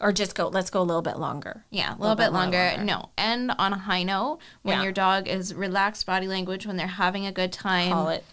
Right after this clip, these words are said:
Speaker 2: call it and just reconvene another time. Because it's so important that we don't see, "Oh, there's a little bit of progress there. I'm just gonna push it." And then we
Speaker 1: Yeah.
Speaker 2: ruin everything. Um,
Speaker 1: Yep.
Speaker 2: and I'd rather it take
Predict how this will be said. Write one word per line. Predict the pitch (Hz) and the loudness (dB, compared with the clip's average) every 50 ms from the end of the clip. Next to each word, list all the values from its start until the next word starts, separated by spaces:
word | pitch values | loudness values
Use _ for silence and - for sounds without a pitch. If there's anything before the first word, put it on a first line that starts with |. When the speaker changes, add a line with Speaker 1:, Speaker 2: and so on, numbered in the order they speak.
| - - - - - | -20 -20 -20 -18 -2
Speaker 2:
call | - 214 190 196 | 2 2 4 4
it | 202 208 202 - - - | 4 2 2 0 -2 -2
and | 196 196 180 | -2 0 2
just | 180 170 170 175 - - - - - | 2 2 2 0 -2 -6 -8 -10 -10
reconvene | 165 185 190 185 185 180 180 214 185 175 170 175 170 170 | -6 -2 0 2 2 2 2 0 -2 0 0 0 -2 -2
another | 170 170 165 165 160 180 | -4 -4 -4 -4 -6 -6
time. | 180 - - 85 80 - - 226 - - _ - - - - - | -4 -4 -4 -4 -4 -8 -10 -14 -14 -16 _ -18 -18 -18 -12 -6
Because | 202 208 190 - 214 180 175 170 165 175 - - | -4 -4 -2 0 2 2 2 2 2 -2 -4 -4
it's | - 190 180 - | -6 -6 -4 -4
so | - 208 202 196 | -2 -2 0 0
important | 180 180 180 - 185 160 - 180 185 175 - | -2 -2 -2 -2 -2 0 0 -2 -4 -4 -2
that | - 156 139 147 - - - - - - - - - _ _ - | -2 0 0 0 -2 -6 -8 -12 -14 -16 -20 -20 -20 _ _ -10
we | - 196 185 | -4 0 2
don't | 175 175 160 160 - - | 2 2 2 0 -2 -4
see, | - - - 196 180 165 - 143 - | -6 -4 -2 -2 -2 -2 -2 -2 0
"Oh, | - 190 185 175 | 0 2 2 2
there's | 160 156 175 180 - | 0 -2 -4 -4 -4
a | 160 | -2
little | 170 175 170 170 165 | -2 0 0 0 0
bit | 170 170 170 | 0 -2 -2
of | 180 | -2
progress | - - 117 156 156 165 170 180 | -2 -2 -4 -2 0 -2 -2 -2
there. | - - 135 | -4 -4 -4
I'm | 160 147 - | -4 -4 -4
just | 185 - | -8 -8
gonna | - - - | -8 -10 -10
push | - - - - - - | -12 -10 -8 -8 -8 -8
it." | - - - - | -8 -10 -10 -8
And | - 185 180 175 | -6 -4 -4 -2
then | 165 160 170 165 165 | -2 -2 -4 -4 -4
we | 170 170 | -4 -4
Speaker 1:
Yeah. | - | -2
Speaker 2:
ruin | - 165 160 156 | -2 -2 -2 -2
everything. | - - - - - - - - - - 226 - - _ _ - - - - | -4 -4 -6 -8 -12 -14 -14 -14 -14 -14 -14 -16 -18 _ _ -20 -20 -12 -8
Um, | - 160 139 143 151 | -6 -4 -2 0 0
Speaker 1:
Yep. | 180 180 - - 180 - - - - | 0 0 0 -4 -8 -14 -12 -6 -2
Speaker 2:
and | 185 190 | 0 2
I'd | 175 175 175 | 2 0 2
rather | 170 190 196 190 185 185 185 180 | 2 2 2 2 2 2 2 2
it | 156 - - | 0 -2 -4
take | - - - 247 208 151 170 190 - - - - | -8 -8 -6 -6 -4 -4 -4 -6 -8 -12 -18 -20